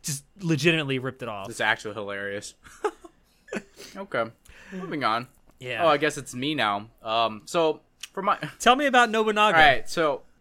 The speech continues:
Speaker 2: this is gonna be my last one, and, uh, I've chosen to mention Kochoki Wakaka Nobunaga. Now, Japan, I got it. You love Nobunaga. You've had Mecha Nobunaga, through lolly me-, N-,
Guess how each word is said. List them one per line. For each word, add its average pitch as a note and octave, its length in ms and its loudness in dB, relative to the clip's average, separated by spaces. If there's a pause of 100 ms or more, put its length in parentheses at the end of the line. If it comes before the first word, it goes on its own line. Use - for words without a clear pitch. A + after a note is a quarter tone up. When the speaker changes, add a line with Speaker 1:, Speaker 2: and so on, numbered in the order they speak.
(180)
Speaker 2:
this C#3+ 180 -6
is D#3+ 80 -10
gonna E3+ 180 -2
be E3 120 0
my D3 140 2
last A#2 420 0
one, G2+ 300 -8 (420)
and, A2+ 320 -4
uh, A2 320 -2
I've A#2 200 -2
chosen B2+ 360 -4
to A#2+ 80 -8
mention A2+ 580 -8 (220)
Kochoki C3 640 -2 (360)
Wakaka C#3 560 4
Nobunaga. A2+ 680 -2 (520)
Now, A#2 200 0
Japan, C3+ 500 -2 (440)
I A#2 120 -8
got A#2 240 2
it. G2 140 -8 (280)
You A2 120 -8
love A#2+ 220 2
Nobunaga. G#2 600 -4 (420)
You've A2+ 140 -12
had A#2+ 160 2
Mecha B2 320 0
Nobunaga, G2 640 -6 (400)
through C#3 80 -8
lolly B2+ 340 0
me-, A2+ 120 -8
N-, A2+ 500 -16